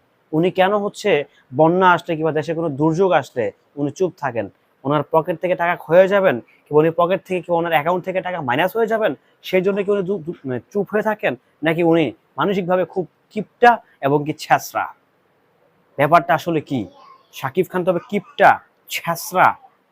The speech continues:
নাকি ওনার মন মানসিকতা ছোট? ব্যাপারটা আসলে তা নয়। আপনারা যারা প্রকাশ্যে এসে কিংবা ওই যে Facebook-এ দানের, দান করে দিয়ে Facebook-এ স্ট্যাটাস দিচ্ছেন,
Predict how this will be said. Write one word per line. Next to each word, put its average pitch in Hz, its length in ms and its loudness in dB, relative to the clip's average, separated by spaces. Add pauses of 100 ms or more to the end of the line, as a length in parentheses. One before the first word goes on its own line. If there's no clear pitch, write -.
(240)
নাকি 165 180 0
ওনার 180 200 0
মন 175 180 2
মানসিকতা 160 460 0
ছোট? 113 280 -16 (720)
ব্যাপারটা 151 380 0
আসলে 139 240 -6
তা 123 240 2
নয়। 98 200 -10 (920)
আপনারা 196 440 8
যারা 170 380 6 (540)
প্রকাশ্যে 185 600 2
এসে 143 340 -2 (380)
কিংবা 147 160 4
ওই 147 80 4
যে 160 80 2
Facebook-এ 190 760 2 (280)
দানের, 175 440 4
দান 185 320 2
করে 202 240 6
দিয়ে 170 200 2
Facebook-এ 185 560 0
স্ট্যাটাস 175 440 2
দিচ্ছেন, 143 460 -6